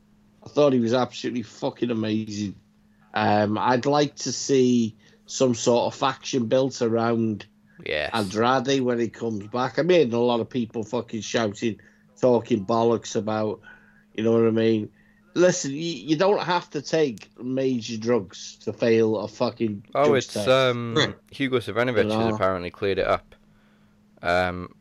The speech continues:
Speaker 2: so according to Hugo Savinovich, what happened was Andrade was on vacation with Charlotte.
Speaker 3: Mm-hmm.
Speaker 1: Yeah.
Speaker 2: Uh, he was due a drugs test, and he didn't fly back in time. He, he asked if he could take it in Puerto Rico, and they said no, so they suspended him.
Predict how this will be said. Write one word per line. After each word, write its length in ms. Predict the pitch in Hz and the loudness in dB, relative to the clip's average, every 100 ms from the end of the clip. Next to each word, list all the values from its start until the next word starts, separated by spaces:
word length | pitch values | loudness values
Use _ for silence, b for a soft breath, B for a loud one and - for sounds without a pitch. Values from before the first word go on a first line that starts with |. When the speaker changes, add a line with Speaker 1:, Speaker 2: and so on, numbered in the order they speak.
| _ | _
Speaker 2:
so 280 | - 101 92 | -6 -2 -2
according 340 | - 113 101 | 0 0 -2
to 140 | 95 95 | -6 -10
Hugo 320 | - 107 98 | -8 -6 -6
Savinovich, 540 | - 95 101 87 87 | -6 -4 -2 -2 -6
what 160 | - 92 | -4 -2
happened 340 | 92 - 95 92 | -2 -2 -2 0
was 240 | 92 85 - | -2 -4 -8
Andrade 640 | 90 90 101 92 92 92 | -8 -2 -2 0 -2 -4
was 140 | 90 92 | -6 -6
on 160 | 90 | -6
vacation 460 | 87 - 95 90 90 | -6 -4 -6 -6 -10
with 100 | 82 | -4
Charlotte. 400 | 107 98 87 - _ _ _ b b b b b b | 0 0 -2 -8 _ _ _ b b b b b b
Speaker 3:
Mm-hmm. 120 | 107 107 | -8 -2
Speaker 1:
Yeah. 340 | 110 92 92 | 0 2 2
Speaker 2:
Uh, 40 | |
he 160 | 90 98 | 0 -4
was 220 | 98 92 _ - | -6 -8 _ -14
due 600 | 104 107 101 98 95 - 98 | -6 -4 -4 -6 -10 -12 -12
a 60 | |
drugs 320 | 87 95 90 | -4 -4 -4
test, 480 | - 95 92 - - - b b b b b - | 0 0 0 -8 -20 -20 b b b b b -12
and 140 | 92 | -8
he 60 | 90 | -6
didn't 240 | 92 90 | -6 -8
fly 240 | - 98 92 | -4 -2 0
back 240 | 95 - | 0 -2
in 80 | 87 | -8
time. 260 | 90 87 | -6 -4
He, 240 | 90 90 92 | -4 -8 -8
he 160 | 95 101 | -2 0
asked 220 | 98 - | 0 -4
if 120 | - | -12
he 100 | 92 | -14
could 140 | 90 - | -14 -6
take 260 | 95 92 | -6 -4
it 80 | 80 | -4
in 160 | 90 90 | -4 -6
Puerto 260 | 101 87 | -4 -2
Rico, 340 | 95 95 87 87 | -4 -4 -4 -2
and 80 | 87 | -4
they 100 | 82 | -6
said 240 | 90 85 | -6 -6
no, 220 | 90 87 - | -6 -8 -10
so 280 | - 82 | -6 -6
they 160 | 80 80 | -6 -8
suspended 440 | - - 80 78 | -12 -8 -6 -6
him. 80 | 65 | -10